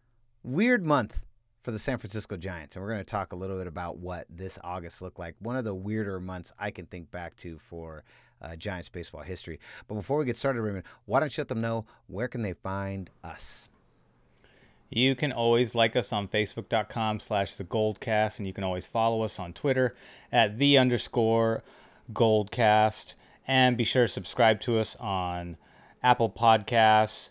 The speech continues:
Speaker 2: Spotify, YouTube, Stitcher, everywhere that podcast can be found. We are syndicated to all platforms now. So be sure to subscribe to The Goldcast and on YouTube if you wanna talk to us and engage in conversation,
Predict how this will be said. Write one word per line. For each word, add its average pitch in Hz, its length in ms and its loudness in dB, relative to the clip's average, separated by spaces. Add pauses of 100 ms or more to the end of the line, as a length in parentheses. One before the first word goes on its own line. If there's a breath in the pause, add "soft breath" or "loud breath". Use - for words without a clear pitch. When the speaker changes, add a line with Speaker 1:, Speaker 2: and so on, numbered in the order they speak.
(140)
Speaker 2:
Spotify, 107 1080 6
YouTube, 110 760 0
Stitcher, 110 800 0
everywhere 107 720 6
that 101 280 2
podcast 104 460 0
can 107 160 -6
be 101 80 -2
found. 98 320 -2
We 98 100 0
are 98 120 2
syndicated 98 640 -4
to 92 340 -4
all 101 220 2
platforms 87 720 -4
now. 85 320 -8 (340 loud breath)
So - 180 -4
be 92 120 -4
sure 104 160 -2
to 95 80 -6
subscribe 98 540 0
to 95 380 -4
The 101 200 -6
Goldcast 95 760 0
and 92 80 -8
on 87 140 -6
YouTube 104 300 -4
if - 180 -10
you 98 60 -6
wanna 85 100 -6
talk 104 280 -2
to 123 100 -4
us 110 100 -8
and 95 100 -6
engage 92 400 -4
in 95 60 -8
conversation, 104 720 -6